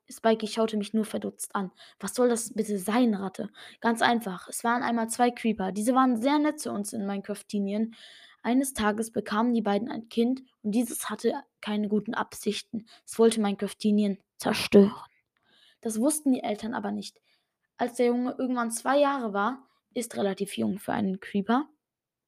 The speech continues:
traf er ein Creeper-Mädchen und er verliebte sich in sie. Sie war aber nicht so einfach zu bekommen. Er schaffte es trotzdem irgendwann und nahm sie mit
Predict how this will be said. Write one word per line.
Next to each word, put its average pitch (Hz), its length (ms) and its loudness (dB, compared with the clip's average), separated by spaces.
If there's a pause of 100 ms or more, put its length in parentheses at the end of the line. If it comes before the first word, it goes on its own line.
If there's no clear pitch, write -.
(680)
traf 247 300 4
er - 140 0
ein 214 180 0
Creeper-Mädchen 214 800 -2 (240)
und 220 140 -4
er 226 80 2
verliebte 254 420 2
sich 180 240 -10
in 196 120 -6
sie. 208 260 -12 (240)
Sie - 200 -4
war 226 200 6
aber 226 340 2
nicht 240 400 -4
so - 120 -4
einfach 240 420 -2
zu 214 160 -4
bekommen. 226 420 0 (160)
Er - 80 -12
schaffte - 380 -2
es - 100 -6
trotzdem 233 480 -4
irgendwann 226 500 -4 (600)
und 208 160 8
nahm 208 220 10
sie 220 120 6
mit 220 380 4